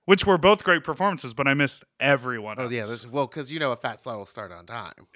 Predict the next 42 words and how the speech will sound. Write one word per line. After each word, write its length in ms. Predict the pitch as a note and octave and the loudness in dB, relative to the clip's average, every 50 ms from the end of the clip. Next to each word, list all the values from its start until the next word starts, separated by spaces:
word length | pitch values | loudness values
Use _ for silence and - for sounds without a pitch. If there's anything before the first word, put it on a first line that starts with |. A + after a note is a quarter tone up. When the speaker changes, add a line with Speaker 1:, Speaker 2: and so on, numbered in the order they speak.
| - _ - | -18 _ -6
Speaker 1:
Honey, 260 | D#3 G3+ F#3+ E3 D3 | -4 -2 -2 -2 -2
she's 200 | C#3+ - D3 C3+ | -2 -2 -2 0
prompt. 560 | - - C4 D#4 A3+ A2 G2 - - - - - | 6 8 8 8 8 6 2 -4 -18 -20 -4 2
Speaker 2:
Well, 120 | F3 G3+ G#3+ | 4 6 6
if 140 | G#3+ G#3+ A3 | 6 4 2
it 160 | G#3+ F3+ - | 0 0 2
doesn't, 560 | - G3 A3+ B3+ G#3 G3 E3+ D#3 D3+ - - | 4 4 4 4 4 0 -2 -4 -4 -6 -6
then 200 | B2 F3 D#3+ D3+ | -6 -6 -6 -6
here's 260 | D3 D3 G#3 A#3+ C4+ - | -6 -4 -2 -2 -2 0
the 140 | B3 G#3+ | -2 -2
reason 300 | F#3 G3 G#3+ G#3 G3 F#3 D#3+ | -2 -2 -2 -2 -2 -2 -4
it 100 | A#2 A#2 | -4 -2
does, 260 | C3+ C#3+ C3 A#2+ G2+ | -2 0 0 -2 -2
everybody, 400 | G#2+ F#2 F2 F2+ E2+ E2 E2 G2 | -6 -8 -8 -10 -12 -10 -12 -12
'cause 160 | - A2+ G#2+ | -10 -6 -4
everyone's 240 | C3 C#3+ E3 F3 E3 | -2 -2 -2 -2 -2
like, 140 | E3+ D#3 - | -2 -2 -2
"Why 80 | C#3 | -2
don't 120 | C#3+ D#3 D3 | -2 -2 -4
you 40 | D3 | -6
start 220 | - - D3+ C#3+ | -4 -2 -2 -2
the 80 | - C3+ | -4 -4
shows 240 | - - C3 B2 A2+ | -4 -2 -2 -2 -2
later?" 240 | A2+ A#2+ G#2+ G2+ - | -2 -4 -4 -4 -6
If 160 | - B2+ - | -6 -6 -4
it 160 | D3 B2+ G#2 | -4 -4 -2
does, 280 | - D#3 D#3+ E3+ E3 - | 0 2 2 2 0 -2
then 160 | - D3+ C3+ C3 | -6 -8 -10 -10
the 80 | C3 | -10
sexy 340 | - - D3+ C#3 - - C#3 | -10 -12 -12 -10 -10 -10 -10
food 320 | - - C3 C3+ C#3 C3 | -10 -8 -8 -8 -6 -6
eating 220 | C3+ B2 A2+ A2+ G#2 | -6 -6 -6 -6 -6
doesn't 280 | F#2+ A2 A2 G#2 G2+ - | -6 -6 -6 -6 -8 -8
happen 460 | G#2+ A2 G#2+ A2 - G#2+ G2+ G2 F#2+ _ _ _ _ _ _ | -6 -6 -6 -6 -8 -10 -10 -12 -16 _ _ _ _ _ _
until, 300 | - A2 G#2+ - B2+ A#2+ | -12 -10 -6 -4 -4 -4
like, 320 | A2 G#2 A2 G2 F#2 - - - | -2 -2 -4 -6 -6 -8 -12 -8
the 120 | G#2+ A2+ A2 | -6 -4 -2
bar 260 | F2 A2 G#2+ G#2+ G#2+ | 2 2 2 4 2
would 140 | G2+ G2+ F#2 | 2 0 -4
be 100 | F2+ F#2 - | -6 -10 -14
closing. 520 | - - - A#2 B2 B2 G#2+ F2+ D2+ B1+ - G1+ - _ _ _ _ _ _ _ _ _ _ _ _ _ _ _ _ _ _ _ _ _ _ _ _ - - - - - - - | -14 -8 -4 -2 -2 0 -2 -4 -6 -10 -14 -18 -20 _ _ _ _ _ _ _ _ _ _ _ _ _ _ _ _ _ _ _ _ _ _ _ _ -20 -20 -20 -20 -18 -10 2
Speaker 1:
Right. 460 | E3+ G3 G3+ D#3+ B2 G#2+ G2 F#2+ | 6 8 8 8 6 2 -6 -12